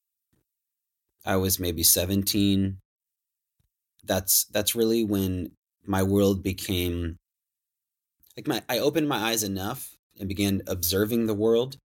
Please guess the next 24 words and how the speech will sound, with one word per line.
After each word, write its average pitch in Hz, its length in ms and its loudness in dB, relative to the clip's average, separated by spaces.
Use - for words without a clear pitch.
at - 160 -10
large 104 380 0
enough 101 540 -4
to 113 100 -6
start 110 240 0
asking 95 600 -2
deeper 101 320 0
philosophical 101 720 -2
questions 101 520 -4
of 90 100 -6
my 87 140 -2
existence. 87 720 0
And 92 280 0
I 87 60 2
took 90 200 0
an 90 100 0
intro 90 300 0
to 85 100 -2
philosophy 82 540 -2
course 85 440 0
because - 260 -6
I 82 100 -2
was, 78 340 -2
um, 76 400 -6